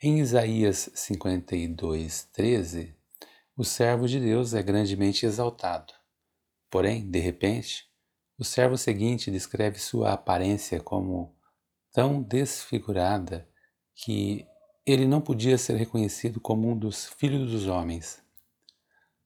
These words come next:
O Novo Testamento descreve os fatores que fizeram com que a aparência de Jesus ficasse desfigurada, incluindo o açoitamento,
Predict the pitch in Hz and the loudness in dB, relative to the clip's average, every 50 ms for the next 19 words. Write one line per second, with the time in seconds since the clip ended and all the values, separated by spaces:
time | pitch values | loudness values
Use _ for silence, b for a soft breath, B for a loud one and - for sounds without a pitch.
0 | _ - 101 104 117 123 117 127 - - 117 101 - - - 101 90 87 87 98 | _ -4 0 2 2 2 2 0 -2 0 0 0 0 0 0 0 2 2 2 0
1 | 107 107 - - - 95 95 - - - 107 107 107 107 107 113 107 - - - | 0 0 -2 -4 -6 -6 -6 -6 -4 -2 2 4 4 4 2 -2 -6 -6 -4 -4
2 | 101 - - - 117 117 127 - 135 - - - - - - 107 90 85 90 101 | -4 -4 -4 -6 -6 -4 -2 -2 -4 -4 -6 -8 -8 -6 -4 -4 -4 -2 -2 0
3 | 101 104 101 101 98 95 98 90 - - - 101 92 90 90 90 87 - - 87 | 2 2 0 0 0 -2 -2 -4 -4 -6 -4 -2 0 0 0 -2 -4 -4 -2 -2
4 | 82 80 85 85 92 98 95 - - 92 90 85 80 85 80 80 80 85 92 104 | -2 0 0 0 -2 -2 -2 -4 -6 -6 -6 -6 -6 -6 -6 -6 -6 -6 -6 -6
5 | 110 - - - B B B B B B B B - _ - - 127 - - 113 | -6 -8 -10 -12 B B B B B B B B -20 _ -8 -8 -6 -2 0 0
6 | 113 113 - 117 104 110 104 - - 110 113 123 107 98 90 87 85 82 87 - | 0 0 -2 -2 0 0 0 -2 -4 -2 0 0 0 0 0 -2 -4 -4 -8 -10
7 | - b b b b b b b b b b b - 110 104 - - 104 101 107 | -10 b b b b b b b b b b b 0 0 2 2 0 0 2 2
8 | 113 120 117 104 107 98 95 95 92 - - 104 98 98 - - 113 107 101 98 | 2 4 4 4 4 4 4 2 0 0 0 0 0 0 0 -2 -2 0 0 0
9 | 101 110 120 - - - - | 0 0 -2 -6 -10 -20 -20